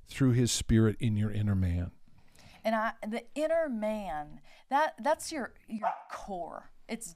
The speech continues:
Speaker 2: deep inside.
Speaker 1: Yeah.
Speaker 2: And, I mean, I can have external influences, but when it's internal, that's when it's conviction. That's when it's set inside.
Speaker 1: Yeah.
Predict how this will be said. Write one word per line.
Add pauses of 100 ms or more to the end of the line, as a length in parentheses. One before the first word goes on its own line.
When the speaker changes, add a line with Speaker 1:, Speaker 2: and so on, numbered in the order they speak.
(140)
Speaker 2:
deep
inside.
Speaker 1:
Yeah. (220)
Speaker 2:
And, (280)
I
mean,
I
can
have (320)
external
influences,
but (240)
when
it's (120)
internal, (200)
that's
when
it's
conviction.
That's
when
it's
set
inside. (100)
Speaker 1:
Yeah.